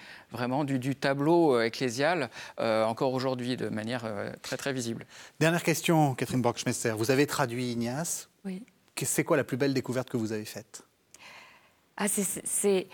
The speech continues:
Speaker 3: c'est, c'est, je crois que c'est ces images. Et, euh, notamment, s'il fallait que je, je retienne,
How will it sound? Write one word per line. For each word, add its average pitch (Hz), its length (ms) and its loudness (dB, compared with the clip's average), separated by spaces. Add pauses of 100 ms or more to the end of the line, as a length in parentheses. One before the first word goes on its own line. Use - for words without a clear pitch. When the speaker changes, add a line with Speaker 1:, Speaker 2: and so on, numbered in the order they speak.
Speaker 3:
c'est, - 320 -2
c'est, 196 360 4
je - 100 -6
crois 240 100 -6
que - 80 -6
c'est 226 80 -6
ces 190 240 -6
images. 180 320 -4 (480)
Et, 208 220 6
euh, 202 100 6
notamment, 226 400 4
s'il - 160 -4
fallait 214 160 4
que 196 80 -2
je, 202 140 2
je 185 160 -2
retienne, 208 480 0